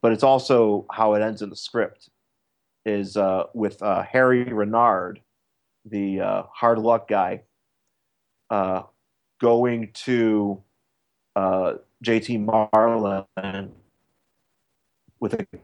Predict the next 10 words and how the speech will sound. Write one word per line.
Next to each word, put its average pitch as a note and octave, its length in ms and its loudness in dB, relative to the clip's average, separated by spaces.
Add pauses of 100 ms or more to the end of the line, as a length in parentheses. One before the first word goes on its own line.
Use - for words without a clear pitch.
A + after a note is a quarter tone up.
(180)
gun. A2 640 2 (1500)
And, F#2 380 -6
uh, F2 320 0 (220)
you A2+ 120 0
ju-, C#3 180 -2 (220)
basically G#3+ 340 4
what D#3+ 160 6
happens C#3 300 2
is A2 180 -4 (220)
Seth's, - 520 -4